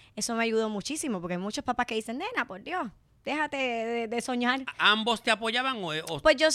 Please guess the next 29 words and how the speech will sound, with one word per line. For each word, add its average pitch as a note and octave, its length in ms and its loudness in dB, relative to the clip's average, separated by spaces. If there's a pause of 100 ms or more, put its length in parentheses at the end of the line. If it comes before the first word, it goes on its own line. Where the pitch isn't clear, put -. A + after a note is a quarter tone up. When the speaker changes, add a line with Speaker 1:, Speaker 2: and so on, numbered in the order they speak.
Speaker 1:
yo D4 120 0
no D4+ 140 -2
tengo, C#4 360 0
Speaker 2:
Ok, B3 320 4
Speaker 1:
yo - 60 0
Speaker 2:
era C4 140 6
Speaker 1:
no, C4+ 180 6
mi C#4 100 2
Speaker 2:
con - 80 2
Speaker 1:
parte, - 180 6
Speaker 2:
mami, C#4 160 2
Speaker 1:
mi C#4+ 120 2
Speaker 2:
con C3+ 80 -2
Speaker 1:
parte C4+ 280 8
Speaker 2:
mami. D4+ 80 2
Speaker 1:
paterna D#4+ 720 2
es A#3+ 380 0
mi B3+ 260 -2
padrastro A#3+ 380 -2
que A#3+ 100 -4
llegó G3+ 180 -4
después A#3 360 -6
Speaker 2:
Claro. A#3+ 200 4
Speaker 1:
a A3 40 2
los G#3+ 380 0
quince A3 500 -10
años G#3 300 -6
míos. F3 300 -4
Speaker 2:
Ok. E3 200 -2